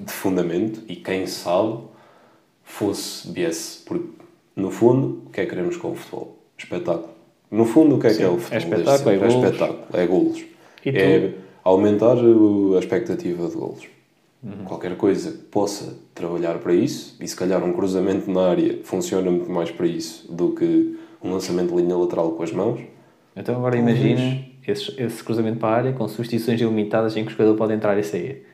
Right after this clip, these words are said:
Speaker 2: Lançamento, lá vai, lá vai o treinador, mete os jogadores todos do metro e noventa e dois metros.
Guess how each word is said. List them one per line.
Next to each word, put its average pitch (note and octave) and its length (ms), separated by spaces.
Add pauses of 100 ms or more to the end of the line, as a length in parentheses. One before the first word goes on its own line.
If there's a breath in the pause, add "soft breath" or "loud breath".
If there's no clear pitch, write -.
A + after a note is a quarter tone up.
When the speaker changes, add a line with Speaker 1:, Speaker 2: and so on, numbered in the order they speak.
(440 soft breath)
Speaker 2:
Lançamento, C3+ 680
lá C3+ 120
vai, B2+ 260
lá B2+ 160
vai A#2+ 100
o A#2+ 40
treinador, A#2+ 260
mete A#2 180
os A#2+ 60
jogadores A#2 280
todos A#2 220
do A2+ 80
metro A2+ 220
e - 20
noventa A#2 320
e B2+ 60
dois A2 160
metros. B2 400